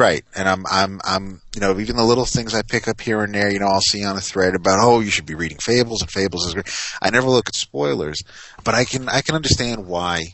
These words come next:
it's, it's, it's a much loved series, and, uh, and I, um,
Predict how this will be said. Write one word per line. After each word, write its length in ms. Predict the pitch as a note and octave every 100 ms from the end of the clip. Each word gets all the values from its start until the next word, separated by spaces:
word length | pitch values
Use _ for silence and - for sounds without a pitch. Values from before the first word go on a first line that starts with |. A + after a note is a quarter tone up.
| _ F#2
it's, 340 | E2 - - -
it's, 680 | E2 - - - - - - -
it's 160 | F#2+
a 60 | F2
much 340 | E2 D#2+ - - C#3+ C#3
loved 300 | G#2+ F#2 F2 -
series, 560 | - - F2 D#2+ D#2
and, 220 | E2 D#2 D2+
uh, 380 | D2+ D2+ C#2+ D2 _ -
and 120 | G2
I, 260 | G2 G#2 A2
um, 380 | A2 G#2+ G#2+